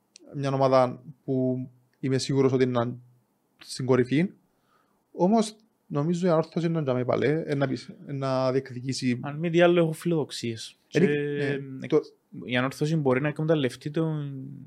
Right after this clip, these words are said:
Speaker 2: την παρουσία άλλ-, των άλλων τριών ομάδων στην Ευρώπη.
Speaker 1: Ναι, και τούτο
Speaker 2: Ε, θα
Speaker 1: σημαντικό.
Speaker 2: έχει τα ευρωπαϊκά,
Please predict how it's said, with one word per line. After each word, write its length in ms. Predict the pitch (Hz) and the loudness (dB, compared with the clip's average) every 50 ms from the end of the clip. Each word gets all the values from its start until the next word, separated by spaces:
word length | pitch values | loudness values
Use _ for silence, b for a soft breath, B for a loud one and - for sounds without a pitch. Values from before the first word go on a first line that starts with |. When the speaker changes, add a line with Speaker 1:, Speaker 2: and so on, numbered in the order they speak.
| - - - - 127 127 | -18 -20 -20 -20 -20 -10
Speaker 2:
την 140 | - 127 123 | -8 -8 -2
παρουσία 640 | 123 120 117 113 113 - - 147 151 151 143 139 135 131 | -2 -2 -2 -2 -4 -6 -4 -2 -2 -2 -2 -4 -4 -2
άλλ-, 220 | 131 139 139 135 135 - | -2 -2 -2 -4 -8 -6
των 80 | - 127 | -4 -2
άλλων 200 | 135 147 147 135 | -2 -2 -2 -2
τριών 220 | 123 127 139 143 | -2 -4 -4 -4
ομάδων 240 | 139 135 139 143 143 | -4 -6 -6 -6 -8
στην 180 | - - 156 | -6 -6 -4
Ευρώπη. 540 | 143 131 117 113 123 131 131 - 107 117 135 135 123 | -4 -4 -4 -2 -2 -2 -2 -4 -6 -8 -8 -8 -8
Speaker 1:
Ναι, 80 | 123 120 117 123 127 | -8 -8 -8 -6 -2
και 80 | 127 | -2
τούτο 60 | 131 | 0
Speaker 2:
Ε, 40 | 131 | 0
θα 60 | 127 | 0
Speaker 1:
σημαντικό. 320 | 123 127 143 123 117 131 - | -2 -2 -6 -8 -8 -8 -8
Speaker 2:
έχει 100 | 120 113 | -8 -10
τα 100 | 104 113 | -10 -10
ευρωπαϊκά, 800 | 113 107 110 107 - 95 90 - - 117 147 160 165 165 160 | -10 -8 -10 -8 -6 -6 -8 -6 -6 -6 -6 -6 -8 -10 -12